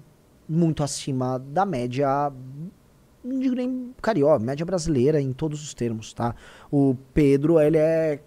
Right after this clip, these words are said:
categoria Kim. Ele é categoria Kim, ele é um cara diferenciado. Ele é um cara que ama a gestão pública.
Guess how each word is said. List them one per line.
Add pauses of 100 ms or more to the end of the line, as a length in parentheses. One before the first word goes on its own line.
(100)
categoria
Kim. (1800)
Ele
é
categoria
Kim,
ele
é
um
cara (600)
diferenciado. (360)
Ele
é
um
cara
que (120)
ama
a
gestão
pública.